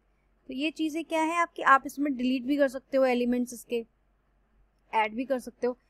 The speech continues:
इतना कुछ आपको लिखने की इसके अंदर, अ, मतलब ज-, रिक्वायरमेंट नहीं है। जो जो मैंने आपको मेन बताया वो बस आप नोट कर लो इसको और आपका जो table of content है ये आपको क्लियर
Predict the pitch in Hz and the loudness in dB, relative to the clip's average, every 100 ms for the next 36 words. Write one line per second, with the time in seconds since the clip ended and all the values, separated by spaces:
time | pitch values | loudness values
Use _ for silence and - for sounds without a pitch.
0 | _ - - 339 359 359 339 330 349 349 | _ -10 -2 0 0 2 0 0 -2 -2
1 | 302 254 269 - 294 302 - 285 269 269 | -2 -6 -8 -8 -8 -8 -6 -6 -2 0
2 | 277 285 254 240 226 233 233 240 220 - | 0 -2 -2 -2 -4 -8 -6 -6 -8 -16
3 | 202 220 220 - 233 220 254 269 302 311 | -12 -8 -8 2 2 4 2 2 0 -2
4 | 262 269 277 269 - 277 262 254 254 240 | -2 -2 -2 -2 -2 -2 -2 -2 0 2
5 | 269 392 _ _ - 214 277 269 277 277 | 2 0 _ _ -12 0 2 2 0 0
6 | 277 - 247 233 214 - 185 220 285 - | 0 -4 -4 -4 -6 -6 -2 -2 -4 -4
7 | 415 415 _ _ - 233 233 214 - 240 | -4 -6 _ _ -6 -2 0 0 -2 -4
8 | 233 247 233 220 240 240 247 240 226 247 | -4 0 0 0 -4 -4 -6 -6 -6 -2
9 | 294 392 285 262 - 208 - 302 - 247 | 0 2 2 2 4 2 2 -8 0 2
10 | 247 | 4